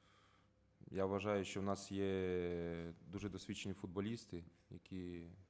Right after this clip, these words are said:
можуть допомогти молодим футболістам, які, м, скажімо, у них вже є досвід.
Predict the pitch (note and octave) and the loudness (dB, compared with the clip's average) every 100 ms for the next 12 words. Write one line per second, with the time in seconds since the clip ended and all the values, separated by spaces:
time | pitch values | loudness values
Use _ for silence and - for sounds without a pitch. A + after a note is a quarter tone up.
0 | - - - _ _ _ - - - F#2+ | -20 -20 -20 _ _ _ -20 -20 -12 -2
1 | G2 F2 F2+ - - - F2+ F#2+ F#2 F2 | -2 -2 -6 -8 -20 -16 -10 -6 -4 -4
2 | - E2+ E2+ F2 F2+ F2 - E2+ F#2+ G2+ | -6 -6 -6 -8 -6 -8 -10 -6 -6 -6
3 | - E2 E2+ - - - - - - - | -8 -14 -14 -20 -20 -20 -20 -20 -18 -18
4 | - - - - - - _ - - - | -20 -20 -20 -20 -20 -20 _ -20 -20 -20
5 | _ - E2+ - F2 E2 E2 D#2+ D#2+ E2 | _ -12 -10 -4 -2 0 -2 -4 -6 -8
6 | D2 D2 - - - - - - - G2 | -10 -10 -12 -12 -14 -16 -18 -18 -18 -16
7 | - F2 E2 F2 F2+ F2 F2+ F2+ F2 E2+ | -4 -2 -2 -2 -4 -4 -2 0 0 0
8 | G2+ A2 - E2 | 2 2 -2 -6